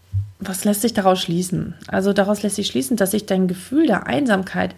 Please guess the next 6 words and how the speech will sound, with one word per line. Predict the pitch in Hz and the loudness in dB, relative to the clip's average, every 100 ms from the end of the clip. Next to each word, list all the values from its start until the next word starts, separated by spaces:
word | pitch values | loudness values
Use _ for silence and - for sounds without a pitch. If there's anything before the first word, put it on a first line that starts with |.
| - | -10
erst | 175 - | -10 -2
dann | - 294 | 2 4
reduzieren | 269 180 175 - 180 165 | 4 2 0 -4 -4 -2
wird, | 165 180 262 - - _ - - - - - - _ _ _ _ _ _ | 0 0 0 -8 -20 _ -20 -20 -20 -20 -20 -20 _ _ _ _ _ _
wenn | 196 214 | 0 2
du | 214 | 2